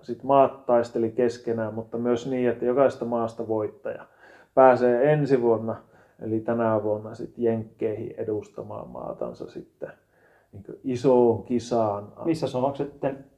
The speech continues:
Speaker 1: Tennessee,
Speaker 2: Tennesseeissä?
Speaker 1: joo.
Speaker 2: Okei, joo.
Speaker 1: Niin tota, meillä sitten oli vielä kolme jäljellä Suomesta ja sitten iski joku massiivinen syysmyrsky siihen ja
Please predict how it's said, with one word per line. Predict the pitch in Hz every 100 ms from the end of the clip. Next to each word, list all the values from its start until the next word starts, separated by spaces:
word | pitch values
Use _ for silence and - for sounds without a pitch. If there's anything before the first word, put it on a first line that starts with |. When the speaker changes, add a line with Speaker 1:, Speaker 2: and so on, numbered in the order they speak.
| -
Speaker 1:
Tennessee, | 156 151 127 147 170
Speaker 2:
Tennesseeissä? | 127 123 -
Speaker 1:
joo. | 123 110
Speaker 2:
Okei, | 107 110 - -
joo. | - _ _ _ _ _ _ _
Speaker 1:
Niin | 120 123 123
tota, | 139 131 - 139 139 - - _ _ _ _ _ _ _ -
meillä | 160 185 175
sitten | 151 147 - 147 143 - _ _ _ _ _
oli | 156 143 135
vielä | 135 127
kolme | - 135 127 120 117
jäljellä | 113 113 113 110
Suomesta | 117 110 107 107 - 110
ja | 107
sitten | 104 - - - - - _ _ -
iski | 113 - 117
joku | 104 101 - - _ _ _ 175 160
massiivinen | 120 107 - - 107 104 113 117
syysmyrsky | 127 127 120 117 120 120 113 120
siihen | 123 120 - -
ja | 123